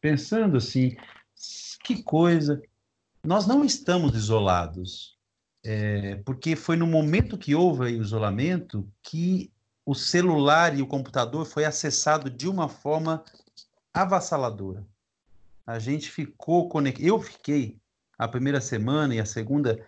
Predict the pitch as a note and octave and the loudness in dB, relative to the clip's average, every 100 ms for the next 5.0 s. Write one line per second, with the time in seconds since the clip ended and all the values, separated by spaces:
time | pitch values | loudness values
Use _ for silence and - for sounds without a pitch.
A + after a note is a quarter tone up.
0 | - - _ - A2 B2 F#3 F3+ C#3+ - | -20 -20 _ -10 -4 2 6 6 4 2
1 | D3+ C#3+ C3+ B2+ - C#3+ C3+ A#2+ A#2 A#2+ | 4 4 2 0 -2 0 0 -2 -2 0
2 | A2 A2 G#2+ F#2+ - A2+ A2 B2+ A2 G2 | 2 0 -2 -4 -4 -4 -2 -2 -2 -4
3 | G2 G#2 - C#3 C3+ A#2+ B2 A#2 - C3+ | -6 -10 -4 -2 -2 -2 -2 -2 -2 2
4 | D3+ F#3+ B2+ G#2+ G2+ D3+ E3+ - A2 | 4 4 0 -8 -8 -6 -8 -8 -10